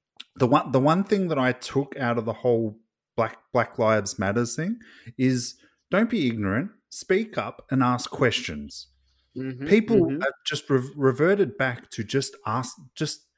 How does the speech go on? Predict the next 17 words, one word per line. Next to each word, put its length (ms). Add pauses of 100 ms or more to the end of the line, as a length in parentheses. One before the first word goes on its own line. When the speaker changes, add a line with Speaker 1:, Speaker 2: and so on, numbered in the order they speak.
(140)
Speaker 1:
screaming 680
at 80
the 80
top 240
of 60
their 140
lungs 560 (360)
their 160
thoughts 640
and 140
initial 340
reactions 640
without 300
a-, 360
asking, 480
asking 500
questions. 880